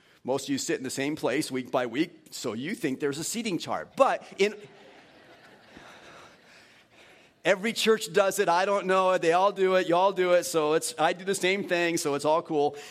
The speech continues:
So, but in their world, they, you know, we, we mix it up. You can sit, if you're married, you can sit together as a couple. If you got a family, you can bring your whole family. If you wanna sit with your small group, that's fine.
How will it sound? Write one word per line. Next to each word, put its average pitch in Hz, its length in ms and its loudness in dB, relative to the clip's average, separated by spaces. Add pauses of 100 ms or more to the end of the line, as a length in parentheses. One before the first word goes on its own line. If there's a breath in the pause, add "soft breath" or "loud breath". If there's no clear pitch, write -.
(140 loud breath)
So, 220 380 0 (100)
but 220 140 4
in 220 160 0
their 349 320 6 (100)
world, 180 400 2
they, 269 180 4
you 240 120 -2
know, 240 140 2
we, 269 340 -2
we 269 160 4
mix 277 340 4
it 254 60 2
up. 285 240 4
You 240 80 -10
can 254 100 -4
sit, 240 300 0
if 202 100 -6
you're 247 120 0
married, 262 320 4
you 247 80 -8
can 254 80 0
sit 269 200 -4
together 254 440 2
as 214 80 -4
a 240 60 -6
couple. 269 340 2
If 185 80 -2
you 190 40 -8
got 240 120 4
a - 20 -2
family, 254 380 0
you 240 60 -2
can 226 60 -2
bring 247 120 -2
your 240 100 2
whole 233 100 4
family. 254 300 0
If 151 80 -4
you 190 60 -2
wanna 233 140 2
sit 247 100 -8
with 226 100 -8
your 226 80 -2
small 233 380 4
group, 240 260 -6
that's 247 300 2
fine. 226 640 2